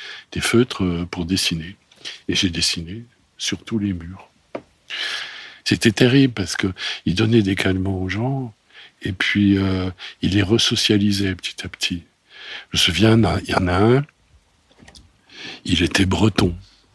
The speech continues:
Il était donc, on l'a mis dans la marine, forcément, puisqu'il est breton. Il a sauté du bateau de guerre. Il a sauté dans l'eau.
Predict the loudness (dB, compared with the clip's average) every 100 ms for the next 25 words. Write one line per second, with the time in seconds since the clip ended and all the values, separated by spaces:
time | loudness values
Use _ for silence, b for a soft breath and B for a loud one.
0 | _ B B B B B B _ -20 -10
1 | -2 2 2 0 0 0 0 -2 -4 -8
2 | -8 -6 -6 -4 -2 0 4 6 8 8
3 | 6 -2 -8 -4 4 6 4 2 -4 -4
4 | -6 -6 -6 -4 2 2 0 B B B
5 | B B 0 0 0 2 4 4 0 -4
6 | -10 -16 _ _ _ -8 -6 -6 -8 -12
7 | _ _ _ -12 -8 -6 -6 -6 -6 -6
8 | -12